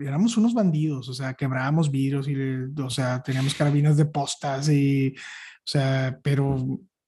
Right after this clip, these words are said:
brincábamos entre las casas, entre los techos de las casas.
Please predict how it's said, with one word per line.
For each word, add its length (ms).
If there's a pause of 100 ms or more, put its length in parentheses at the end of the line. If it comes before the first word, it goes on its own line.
(240)
brincábamos 760
entre 240
las 220
casas, 520
entre 240
los 240
techos 460
de 100
las 260
casas. 640